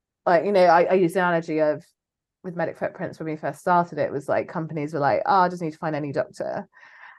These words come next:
Speaker 2: Um,
Speaker 1: Yeah.
Speaker 2: and then
Speaker 1: Mm.
Speaker 2: now it's like, "We need to find a very specific doctor with
Speaker 1: Yeah.
Speaker 2: this," is basically unicorn status and has this,
Speaker 1: Yeah.
Speaker 2: like, clinico-commercial experience and expertise in this particular area.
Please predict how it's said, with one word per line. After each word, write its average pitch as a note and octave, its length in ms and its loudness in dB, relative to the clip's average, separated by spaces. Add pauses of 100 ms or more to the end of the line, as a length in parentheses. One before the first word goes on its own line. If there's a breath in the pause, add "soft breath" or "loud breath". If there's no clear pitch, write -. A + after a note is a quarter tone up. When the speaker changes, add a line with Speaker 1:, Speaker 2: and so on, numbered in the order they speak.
(160 loud breath)
Speaker 2:
Um, D#3+ 300 8
Speaker 1:
Yeah. D3+ 180 0 (220)
Speaker 2:
and F3+ 120 2
then E3+ 120 4
Speaker 1:
Mm. E3+ 40 2
Speaker 2:
now E3+ 240 8
it's - 140 0
like, D3+ 420 4 (100)
"We F#3 160 -4
need F3+ 160 -2
to E3+ 60 -10
find D#3+ 220 2
a - 20 4
very D3+ 140 4
specific - 480 -10
doctor C3+ 760 4
with - 220 -4
Speaker 1:
Yeah. C3 80 4
Speaker 2:
this," - 260 -6 (220)
is E3 140 -2
basically D#3+ 320 2
unicorn D3 460 -2
status C#3+ 600 0
and D3+ 180 2
has D3+ 200 -2
this, B2+ 100 0
Speaker 1:
Yeah. G2 120 6
Speaker 2:
like, A2 140 0
clinico-commercial D3+ 760 -2
experience C#3+ 580 -2
and D3+ 100 -8
expertise D3 460 -6
in D3 80 -6
this C3 140 -8
particular - 480 -6
area. C3 500 0